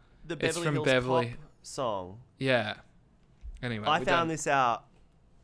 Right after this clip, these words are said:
Speaker 1: co-hosting something with a man who is about twelve years older than me. And I said, "Oh, this song's got a sample in it." And he's like, "Yeah, from Beverly Hills Cop." I'm like, "Oh,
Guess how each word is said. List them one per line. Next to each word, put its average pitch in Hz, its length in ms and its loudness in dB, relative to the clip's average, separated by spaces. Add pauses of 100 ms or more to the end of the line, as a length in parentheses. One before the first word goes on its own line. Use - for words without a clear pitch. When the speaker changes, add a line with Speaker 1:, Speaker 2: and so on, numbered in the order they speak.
(360)
Speaker 1:
co-hosting 143 640 2
something 123 340 -2
with 117 140 -4
a 113 40 -4
man 113 500 0
who 117 140 -4
is 107 120 -6
about 107 300 -2
twelve 113 260 4
years 107 160 -4
older 110 220 2
than 104 180 -4
me. 90 260 -8 (460)
And 110 140 -2
I 107 60 -2
said, 110 360 -4
"Oh, 214 180 -2
this 185 120 -4
song's 190 340 0 (280)
got 151 160 2
a 147 40 -2
sample 233 440 -2
in 135 120 2
it." 90 140 -2
And 110 100 -8
he's 123 140 -8
like, 143 140 -12
"Yeah, 269 180 0
from 151 140 -4
Beverly 185 260 -2
Hills 175 180 -8
Cop." 285 260 -6
I'm 127 100 -6
like, - 160 -6 (260)
"Oh, 294 400 -6